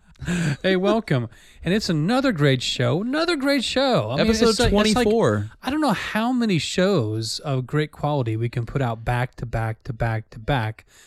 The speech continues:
Speaker 1: but we have successfully done it now for two seasons.
Speaker 2: We should probably put out a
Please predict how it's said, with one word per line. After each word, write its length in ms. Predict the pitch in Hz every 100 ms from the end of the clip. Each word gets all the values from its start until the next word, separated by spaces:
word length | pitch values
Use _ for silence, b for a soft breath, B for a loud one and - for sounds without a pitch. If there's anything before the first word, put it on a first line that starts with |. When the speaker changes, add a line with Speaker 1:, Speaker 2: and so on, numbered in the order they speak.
| B
Speaker 1:
but 80 | 156
we 120 | 156
have 140 | 170 147
successfully 760 | 139 - - 170 - - 151
done 220 | 139 156
it 100 | 113
now 260 | 107 107 113
for 200 | - 117
two 260 | - 156 139
seasons. 640 | - 160 117 98 104 127 117
Speaker 2:
We 140 | 202
should 260 | - 311 -
probably 920 | - 147 170 170 147 131 120 110 104
put 320 | - 117 123
out 280 | 113 104 - -
a 480 | 98 92 90 92